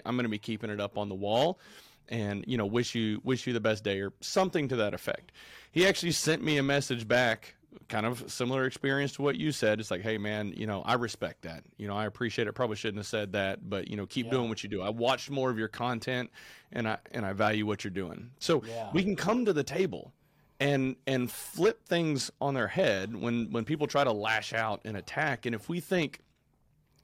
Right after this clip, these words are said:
Speaker 1: "Man, this person must be in a dark place. If they're lashing out, if I can respond with some sort of positivity, maybe I can flip their perspective. Maybe I can help them have a little bit better of a day."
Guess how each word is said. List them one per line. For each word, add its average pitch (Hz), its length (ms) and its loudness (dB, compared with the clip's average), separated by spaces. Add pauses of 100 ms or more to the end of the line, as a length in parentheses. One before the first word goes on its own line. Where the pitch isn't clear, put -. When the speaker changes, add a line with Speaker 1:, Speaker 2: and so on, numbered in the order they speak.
Speaker 1:
"Man, 123 400 -4 (880)
this 147 160 2
person 170 380 2
must 139 260 2
be 135 80 0
in 127 80 2
a 117 60 2
dark 104 360 0
place. - 500 -12 (100)
If 104 180 -8
they're 151 180 4
lashing 120 560 2
out, 90 460 -6 (960)
if 117 120 -2
I 151 100 8
can 170 180 2
respond 120 920 -2
with 117 200 -2
some 143 420 0
sort 127 520 0
of 107 420 2
positivity, 104 1000 -6 (680)
maybe 131 360 0
I 175 100 2
can 170 180 -2
flip 160 260 -2
their 135 140 0
perspective. - 840 -6
Maybe 143 260 2
I 147 40 2
can 139 160 -4
help 139 240 -4
them 127 140 -4
have 113 400 -4
a 104 60 -2
little 127 360 4
bit 113 280 2
better 104 440 -2
of 101 140 -4
a 98 60 -4
day." 101 500 -6